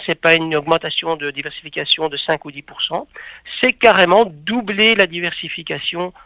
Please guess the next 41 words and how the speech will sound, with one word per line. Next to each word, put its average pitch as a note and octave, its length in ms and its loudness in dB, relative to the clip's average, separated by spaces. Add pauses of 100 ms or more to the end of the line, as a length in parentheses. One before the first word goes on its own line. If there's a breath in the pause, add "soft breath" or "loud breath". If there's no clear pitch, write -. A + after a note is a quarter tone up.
(180 soft breath)
euh, D3 120 -6
du D#3 140 -10
portefeuille. C#3 500 -8
Donc C#3+ 200 -6
on E3 120 -4
peut A3+ 220 -6
créer F#3+ 520 -2
un A3+ 140 0
portefeuille F#3 560 0
avec D#3 200 0
beaucoup G#3 420 -6
moins G3 200 6
de F3 80 0
titres - 320 -8
en D#3 40 2
portefeuille D3+ 540 -6 (400 loud breath)
et C#4+ 180 4
qui - 120 -2
est - 220 -2 (260)
en B3+ 140 6
même G#3+ 220 6
temps A#3+ 340 2
beaucoup F3+ 600 -4
plus G3+ 180 -10
diversifié, F3+ 720 -6 (340 soft breath)
euh, D3 300 -2 (440)
que F3 200 0
l'indice, D#3 440 2 (160)
euh, D3 240 -4
Capi D3 220 -10
pondéré. - 320 -14 (160)
Pour A#3 140 -4
nous, A#3 120 -2
l'indice, G3+ 440 4 (360)
c'est, G3 240 6 (280 soft breath)
si A#3 80 -4
vous G#3 80 -4
êtes A3 180 4
un G3 80 6
pêcheur, G3 500 4
ben, F3+ 80 -2